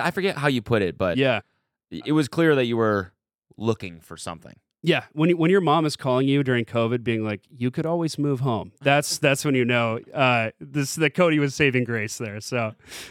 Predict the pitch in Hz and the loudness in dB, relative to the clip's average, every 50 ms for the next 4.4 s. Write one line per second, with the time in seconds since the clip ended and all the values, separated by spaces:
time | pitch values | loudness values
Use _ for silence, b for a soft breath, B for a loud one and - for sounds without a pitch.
0 | B B - 143 143 143 143 143 139 139 135 131 151 151 143 135 131 123 123 120 | B B 2 4 6 6 6 6 6 4 4 4 4 4 2 2 0 -2 -2 -4
1 | 120 139 151 151 147 - - - - - 147 139 120 - - 135 123 120 110 98 | -2 0 2 2 2 0 -2 -6 -6 -2 -2 -2 -2 -4 -4 -2 -2 -2 -2 -2
2 | 156 147 147 147 139 127 110 104 - _ _ _ - - 170 147 151 147 - 170 | -2 -2 0 0 0 0 -2 -4 -8 _ _ _ -2 2 2 4 4 2 4 2
3 | 180 170 180 151 131 156 156 151 - 117 139 143 139 131 104 98 90 85 87 90 | 2 2 2 2 2 2 2 2 2 0 0 0 0 0 0 -2 -4 -4 -4 -8
4 | 92 95 - - 101 95 92 | -8 -8 -4 -4 -4 -4 -4